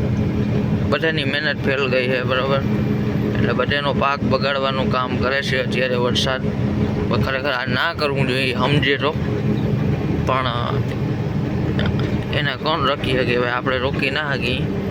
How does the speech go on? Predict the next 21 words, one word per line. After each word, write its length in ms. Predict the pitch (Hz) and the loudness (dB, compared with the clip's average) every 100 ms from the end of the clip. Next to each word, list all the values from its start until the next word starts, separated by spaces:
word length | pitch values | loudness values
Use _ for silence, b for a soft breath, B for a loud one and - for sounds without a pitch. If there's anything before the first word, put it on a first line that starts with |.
| - - - - - - - - | -4 -2 -4 -4 -4 -4 -2 -2
આપણે 320 | - 123 139 | -2 -2 -2
કહી 240 | 123 160 156 | 2 2 2
શકીએ 320 | 139 131 127 | 2 0 0
કે, 80 | 120 | 2
"ભાઈ, 360 | 123 127 120 - - - - - | 0 0 0 -2 -2 -2 -2 -2
વરસાદ 440 | - 123 - 135 | 0 0 0 0
અત્યારે 420 | 127 127 127 127 123 | -2 0 0 0 0
બંધ 340 | 123 135 131 | 0 0 2
થઈ 220 | 139 160 | 2 2
જા." 220 | 127 120 123 - - - - - - - | 0 0 0 -2 -2 -2 -2 -2 -2 0
હવે 220 | - 131 131 - - - - - - - - - - - - - - 139 135 135 139 | 2 2 0 -2 0 0 0 -2 -2 0 0 0 0 0 0 0 0 0 0 0 2
અમારો 240 | 160 165 | 2 2
ખુદનો 440 | 135 165 175 190 170 | 2 2 2 2 2
પાક 220 | 151 147 | 2 2
બગડી 360 | 139 143 139 | 0 0 0
ગયો 260 | 131 131 127 | 2 2 2
છે 80 | 123 | 2
ભાઈ 180 | 131 123 | 2 2
વરસાદને 580 | 131 135 147 135 135 | 2 2 2 2 2
લીધે, 280 | - - 135 | 2 2 2
બરાબર? 840 | - - - - - - - - | 2 0 0 0 0 0 2 0